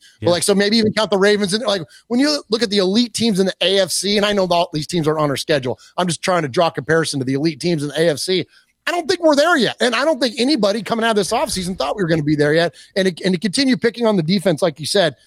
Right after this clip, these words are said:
Speaker 2: we have a lot of young players in there. And I thought guys like Marcus Epps today showed up and did, and had a,
Speaker 1: He did.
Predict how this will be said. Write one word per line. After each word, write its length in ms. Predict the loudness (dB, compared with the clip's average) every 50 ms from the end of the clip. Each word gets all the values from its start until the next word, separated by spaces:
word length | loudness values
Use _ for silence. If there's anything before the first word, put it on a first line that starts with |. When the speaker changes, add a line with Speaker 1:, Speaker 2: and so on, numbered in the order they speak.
| _ _ _ _ _ _ _
Speaker 2:
we 80 | -2 2
have 100 | 2 4
a 40 |
lot 260 | 4 4 2 2 2 2
of 60 | 2
young 200 | 2 2 2 0
players 380 | 0 2 2 4 4 2 2
in 80 | 0 0
there. 160 | 0 0 0
And 80 | 0 -2
I 80 | -2
thought 380 | 0 0 0 0 0 -2 -4 -4
guys 260 | -2 0 0 0 0
like 100 | -2 0
Marcus 380 | 2 2 0 0 0 -2 0 0
Epps 180 | -2 -2 -4
today 300 | -4 0 2 4 4 2 2 -2 -10 -20 _ _
showed 240 | -2 0 2 4
up 160 | 4 2 2 0
and 120 | 0 2
did, 140 | 2 2 2
and 200 | 0 -2 -2 -2
had 200 | -2 -2 0 0
a, 20 |
Speaker 1:
He 60 | 2
did. 200 | 2 0 -2 -2